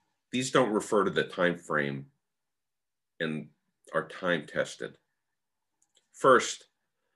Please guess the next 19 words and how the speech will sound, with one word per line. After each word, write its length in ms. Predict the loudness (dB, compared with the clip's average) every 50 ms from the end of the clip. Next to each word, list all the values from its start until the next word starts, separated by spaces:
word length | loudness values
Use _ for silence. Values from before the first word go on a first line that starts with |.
| _ _ _ _ 2
I 100 | 4 4
recognize 1120 | 6 6 6 4 4 2 -2 -2 0 2 2 4 4 2 2 0 -2 -4 -6 -8 -8 -10 -12 -6
from 280 | -2 0 0 2 2
the 100 | 0 0
book 480 | 0 2 4 4 4 2 0 -6 -18 _ _ _ _ _ _ _ _ _ _ _ _ _ _ _ _ _ _ _ _ _ _ _ 0
that 160 | 0 2 4
at 240 | 4 2 2 0 0
no 220 | 2 2 2 2
point 460 | 0 -4 -4 -2 -2 -2 -2 -4 -6
does 180 | -6 -6 -6 -6
he 180 | -6 -8 -8
take 280 | -8 -6 -6 -6 -6 -6 -6
responsibility 920 | -6 -6 -6 -4 -4 -4 -4 -4 -4 -6 -6 -4 -4 -4 -2 -4 -6 -6
for 220 | -4 -2 -2 -2
his 180 | 0 0 -2 -4
part 360 | -4 -2 0 0 0 0 -2
in 120 | -6 -6
his 180 | -4 -6 -6 -6
development. 540 | -6 -6 -6 -6 -6 -6 -6 -8 -12 -16